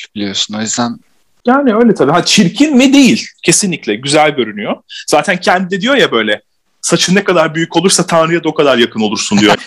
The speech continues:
Speaker 2: <laughs> Yani açıklama gayet yerinde.
Speaker 1: <laughs> Yani.
Speaker 2: <laughs> Ama bilmiyorum. Kendi ayağına
Speaker 1: Ya
Speaker 2: dolanıyor
Speaker 1: tek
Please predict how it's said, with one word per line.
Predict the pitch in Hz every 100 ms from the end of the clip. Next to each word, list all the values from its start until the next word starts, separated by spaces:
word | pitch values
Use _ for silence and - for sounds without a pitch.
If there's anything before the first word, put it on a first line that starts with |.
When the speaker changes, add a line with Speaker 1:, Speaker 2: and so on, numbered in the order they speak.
| 339 - - 311
Speaker 2:
<laughs> | 170 - - -
Yani | 196 208 185 170 - 185
açıklama | - 151 - 220 208 254 262
gayet | 214 185 285 - - 220
yerinde. | 208 247 170 214 247 -
Speaker 1:
<laughs> | -
Yani. | 180 180 175 139 143 - 240 - 233 - 226 - 233 -
Speaker 2:
<laughs> | 247 - - - _ - - 285 208
Ama | 143 185 320 -
bilmiyorum. | - 233 139 110 113 -
Kendi | 160 165
ayağına | 151 156 151 190 202 -
Speaker 1:
Ya | 156
Speaker 2:
dolanıyor | 175 175 208
Speaker 1:
tek | 107